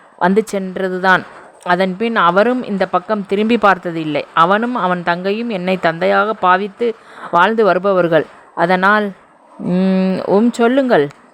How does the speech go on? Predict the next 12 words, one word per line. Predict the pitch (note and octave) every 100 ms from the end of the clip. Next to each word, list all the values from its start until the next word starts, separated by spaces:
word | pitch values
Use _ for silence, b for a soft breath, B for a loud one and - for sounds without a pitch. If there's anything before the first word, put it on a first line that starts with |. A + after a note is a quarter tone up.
| _ -
இவையெல்லாம் | F3 G#3+ A#3+ A#3 A#3+ B3
எனக்கு | G#3+ G#3 G#3 G3
தெரியாதவையா | F#3+ G3+ A#3+ A#3 A3+ B3 F4
என்ன? | C#4 G#3 F3 D#3 B B B
விஷயத்துக்கு | F3 - B3 B3+ A#3 A3+
வாருங்கள் | G#3 G3 G3 F#3+ F3
என்பது | F3 F#3 G3 F#3+
போல | F#3+ G3+ G3+ G3+ C4 - B B -
சோமயாஜி | G3+ A3 A3+ A3 G3+ F#3+ A3
அமைச்சரை | G3 F3+ G3+ A3 G#3+
பேச | G#3 F#3+ G3 G3+ F#3+
தூண்டினார். | F#3 F#3 F3